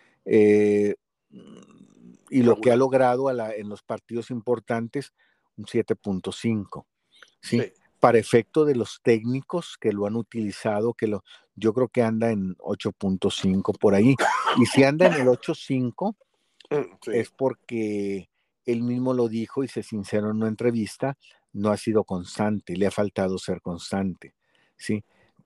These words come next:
Speaker 1: Pero Maxi Mesa te ha dado unos buenos partidos, te ha resuelto algunos otros, y creo que si Maxi Mesa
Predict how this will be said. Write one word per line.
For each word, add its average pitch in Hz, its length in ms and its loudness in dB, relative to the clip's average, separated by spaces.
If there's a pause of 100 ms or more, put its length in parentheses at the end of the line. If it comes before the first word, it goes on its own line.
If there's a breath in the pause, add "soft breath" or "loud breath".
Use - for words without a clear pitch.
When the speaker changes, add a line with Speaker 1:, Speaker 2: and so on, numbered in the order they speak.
(240)
Speaker 1:
Pero 113 240 6
Maxi 127 360 0
Mesa 139 420 -2
te - 160 0
ha 117 60 2
dado 117 200 -2
unos 113 400 -6 (140)
buenos 110 480 0
partidos, 113 640 -2
te 107 100 -4
ha 101 40 -2
resuelto 110 640 -2
algunos 101 440 -6
otros, 120 520 -2 (640)
y 110 120 0
creo 113 440 4
que 104 380 2 (120)
si - 340 -4
Maxi 113 380 -2
Mesa 123 500 0